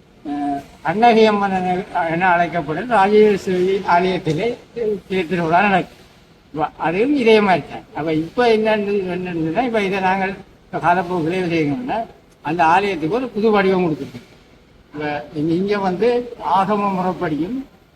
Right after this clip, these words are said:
அஹ், ஆகமம் சாராத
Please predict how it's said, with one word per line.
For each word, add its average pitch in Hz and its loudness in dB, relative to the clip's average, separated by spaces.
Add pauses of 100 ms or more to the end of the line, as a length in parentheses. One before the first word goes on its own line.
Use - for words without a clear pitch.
(260)
அஹ், 320 -6 (480)
ஆகமம் 190 2 (400)
சாராத 180 4